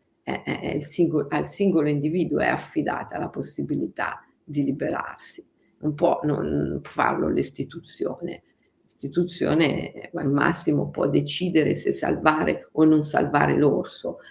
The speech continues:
però quello lì è ancora una volta considerare l'orso un oggetto materiale alla mercé dell'essere umano. Cioè, dobbiamo svegliarci da questa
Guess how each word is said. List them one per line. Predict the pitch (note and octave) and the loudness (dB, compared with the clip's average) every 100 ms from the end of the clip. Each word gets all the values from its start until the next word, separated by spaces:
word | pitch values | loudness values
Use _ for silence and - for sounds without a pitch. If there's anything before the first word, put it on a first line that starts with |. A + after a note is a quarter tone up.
| - _ | -20 _
però | - C4 - | 2 4 6
quello | - G#3+ G#3 | 10 12 12
lì | G#3 B3+ | 10 8
è | C#3+ | 6
ancora | E3+ - G#3 | 2 4 6
una | F3 E3 E3+ | 6 6 6
volta | E3+ F3+ F3 - - - _ | 8 6 4 0 -2 -8 _
considerare | - F3 - F3 E3+ F3 E3+ D3+ | 4 4 4 2 6 8 8 6
l'orso | E3+ F3 D#3+ - F3+ | 4 4 2 0 0
un | C#3+ | 2
oggetto | C3+ - - - - | -2 -2 -2 -2 -4
materiale | D3 D3 D3 - D3+ D3+ B2+ A#2+ - _ - | -4 -4 -6 -2 2 2 0 -4 -10 _ 0
alla | E3 E3 | 2 4
mercé | E3 F3+ F3+ - E3 | 4 4 2 0 0
dell'essere | E3 D3 C#3+ D3 - D3 | 2 0 0 -4 -4 -4
umano. | - C#3 B2 G#2 - _ _ _ | -2 -2 -2 -6 -12 _ _ _
Cioè, | - - | -8 -8
dobbiamo | - - F3 F3+ E3+ | -6 2 4 4 0
svegliarci | - D3 C#3 D3 C3 C#3+ F#3+ F3+ - - G3+ | -6 -6 0 0 0 2 2 0 -4 -8 -6
da | - | -8
questa | - - - - B2 | -6 -6 -6 -6 -8